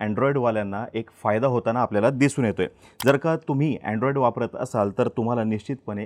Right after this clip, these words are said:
एका गोष्टीमध्ये फायदा होत असेल. जर का तुम्ही Ola किंवा Uber ॲप वापरून कॅब बुक करत असाल तर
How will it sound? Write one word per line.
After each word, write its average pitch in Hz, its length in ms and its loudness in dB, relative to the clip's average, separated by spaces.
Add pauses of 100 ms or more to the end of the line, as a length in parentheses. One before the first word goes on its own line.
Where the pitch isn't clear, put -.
एका - 180 -4
गोष्टीमध्ये 104 540 -6 (100)
फायदा 104 220 0
होत 98 160 -4
असेल. 87 200 -10 (360)
जर 113 120 4
का 131 100 2
तुम्ही 135 280 2 (140)
Ola 123 280 6
किंवा 120 140 0 (140)
Uber 123 260 0
ॲप 113 140 -2 (100)
वापरून 113 400 0 (100)
कॅब 123 200 2
बुक 131 180 -2
करत 127 240 4
असाल 131 280 6 (380)
तर 165 120 10